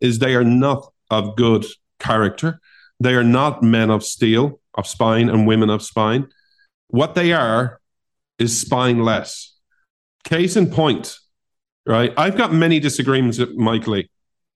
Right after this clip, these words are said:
I've disagreed with him both on the air when I interviewed him many years ago on different things. I disagree on not arresting your political opponents. I believe in the rule of law. I disagree with him on, on some of his tax policy. That's okay. I think he's a fundamentally good dude.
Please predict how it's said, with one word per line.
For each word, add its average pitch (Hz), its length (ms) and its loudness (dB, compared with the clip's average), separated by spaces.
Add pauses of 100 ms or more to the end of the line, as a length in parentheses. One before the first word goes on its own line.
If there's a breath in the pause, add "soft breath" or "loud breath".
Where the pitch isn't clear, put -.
I've 104 160 -2
disagreed 131 480 2
with 123 100 2
him 117 300 0
both 123 280 0
on 131 200 0
the 165 180 0
air 139 180 0
when 123 140 0
I 120 60 0
interviewed 117 500 -2
him 110 100 -2
many 113 180 -2
years 113 260 -2
ago 107 260 -4 (240 loud breath)
on 110 180 2
different 113 300 2
things. 104 400 -2
I 110 100 0
disagree 123 540 -2
on 113 240 -2 (220 loud breath)
not 120 200 0
arresting 117 440 0
your 104 100 2
political 107 400 -4
opponents. 98 580 -6
I 113 140 0
believe 113 320 0
in 107 80 0
the 101 80 0
rule 104 260 0
of 98 80 -4
law. 95 300 -6 (260 loud breath)
I 120 120 0
disagree 127 420 0
with 120 100 2
him 117 100 2
on, 113 220 0
on 113 140 0
some 113 220 -2
of 110 80 -2
his 104 100 -4
tax 110 280 -6
policy. - 420 -6
That's 160 180 -2
okay. 131 320 0 (300 loud breath)
I 113 80 0
think 127 160 2
he's 113 120 2
a 113 60 0
fundamentally 120 580 0
good 98 280 -4
dude. 147 280 0